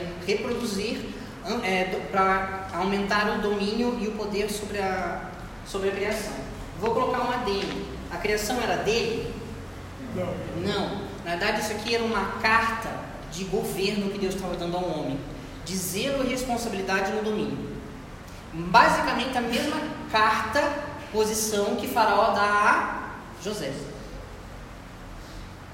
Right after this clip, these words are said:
Speaker 1: Entende? Então, de-, tipo, Deus continua sendo soberano. Ele simplesmente coloca um governador. Tá? Então, onde que a maldição do homem entra? Ela,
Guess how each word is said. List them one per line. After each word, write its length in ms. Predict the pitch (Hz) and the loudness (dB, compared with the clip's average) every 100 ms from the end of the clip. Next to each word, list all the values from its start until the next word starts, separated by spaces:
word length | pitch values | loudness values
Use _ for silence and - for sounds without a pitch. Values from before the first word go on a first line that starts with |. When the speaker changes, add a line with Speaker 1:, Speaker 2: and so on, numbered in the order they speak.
| - | -8
Speaker 1:
Entende? 540 | - 214 269 - - - - - | 0 2 2 0 -2 -8 -10 -10
Então, 140 | - 175 | -6 2
de-, 180 | 202 | 2
tipo, 420 | 202 202 190 185 - - - - | 2 2 0 0 -4 -8 -10 -6
Deus 240 | - 302 - | 0 2 2
continua 420 | 285 269 247 285 | 2 2 2 2
sendo 260 | - 269 - | 2 0 0
soberano. 600 | 277 285 233 165 160 - - - | 0 0 0 0 -2 -6 -8 -6
Ele 200 | 185 190 | -6 -4
simplesmente 520 | 185 285 277 247 247 | -4 -4 -2 0 0
coloca 380 | - 220 226 233 | 0 2 2 4
um 280 | 226 - - - - - - | 2 2 0 -4 -6 -10 -6
governador. 440 | 214 220 226 220 - - - - - - - 127 - - - - - - - - | -2 0 0 0 -2 -6 -8 -10 -12 -12 -10 -10 -12 -12 -14 -14 -14 -14 -14 -10
Tá? 360 | 151 151 151 151 147 - - - - | -6 -4 -4 -6 -8 -10 -12 -12 -10
Então, 380 | 185 233 254 254 240 | -2 2 2 2 2
onde 200 | 302 302 | 2 2
que 80 | |
a 40 | 285 | 4
maldição 500 | 262 254 254 262 254 | 4 4 2 0 -2
do 140 | 247 | 0
homem 300 | 247 247 220 | 2 2 2
entra? 280 | - - - - - | 0 -2 -6 -8 -8
Ela, 200 | 170 175 | -4 -2